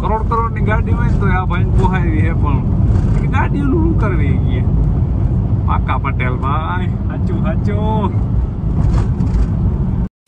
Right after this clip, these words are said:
અત્યારે બે વાગ્યા હે અને સુરત પહોંચતા પહોંચતા નવ, સાડા નવ, દસ, દસ almost વાગી જશે. કેમ કે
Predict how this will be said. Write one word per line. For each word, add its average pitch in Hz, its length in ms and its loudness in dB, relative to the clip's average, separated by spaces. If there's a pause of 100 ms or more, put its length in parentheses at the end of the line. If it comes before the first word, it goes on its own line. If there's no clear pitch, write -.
(280)
અત્યારે 160 260 -2
બે 156 260 2
વાગ્યા 139 340 0
હે - 360 -2 (520)
અને - 440 0 (100)
સુરત - 280 -2
પહોંચતા - 280 -2
પહોંચતા 135 540 -2
નવ, 131 280 -2
સાડા 139 280 -2
નવ, 131 160 -2
દસ, 147 320 -2
દસ 147 340 0 (280)
almost - 340 -2
વાગી - 160 0
જશે. - 240 0
કેમ 131 240 -2
કે 127 80 -2